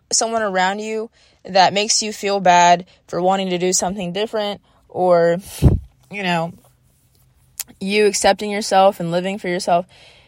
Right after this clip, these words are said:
then maybe they're not for you right now. And that's okay. You know, that's okay. Maybe you need time to be alone, because I was alone for a long time.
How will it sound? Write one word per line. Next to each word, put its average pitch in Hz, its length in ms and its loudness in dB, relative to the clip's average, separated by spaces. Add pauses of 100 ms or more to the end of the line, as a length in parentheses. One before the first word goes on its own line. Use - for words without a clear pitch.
(100)
then 220 140 -4
maybe 269 280 4
they're 247 140 6
not 220 220 2
for 185 200 0
you 165 160 -2
right 151 200 0
now. 151 300 -6 (240)
And 220 100 -8
that's 233 200 0
okay. 233 500 2 (420)
You 202 60 -6
know, 202 300 -2
that's 214 160 -4
okay. 190 440 -2 (2250)
Maybe 247 320 4
you 262 180 2
need 247 240 -2
time 185 300 -2
to 170 60 -4
be 170 140 -4
alone, 156 560 -6
because 226 280 -4
I 226 180 8
was 269 160 -2
alone 180 320 0
for 202 180 -8
a 196 80 0
long 196 380 4
time. - 480 -8